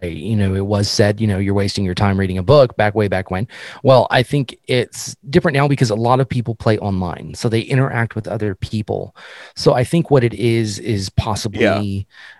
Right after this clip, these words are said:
Speaker 1: not to, to contrive and, and pull things that aren't there, there, but it's a feeling of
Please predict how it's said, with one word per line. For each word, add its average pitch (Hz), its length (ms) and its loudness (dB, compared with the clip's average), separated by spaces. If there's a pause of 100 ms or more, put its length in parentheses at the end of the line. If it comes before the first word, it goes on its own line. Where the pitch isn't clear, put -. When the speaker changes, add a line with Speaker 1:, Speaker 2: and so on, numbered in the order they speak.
Speaker 1:
not 123 240 2
to, 101 200 0 (120)
to 117 120 -4 (220)
contrive 104 480 2
and, 98 200 -2
and 95 260 -6
pull 98 360 -2 (180)
things 101 200 0
that 98 80 0
aren't 92 180 -2
there, 98 260 2
there, 110 440 2 (440)
but 123 140 4
it's 120 180 0
a 110 120 -2
feeling 120 460 0
of 95 460 -2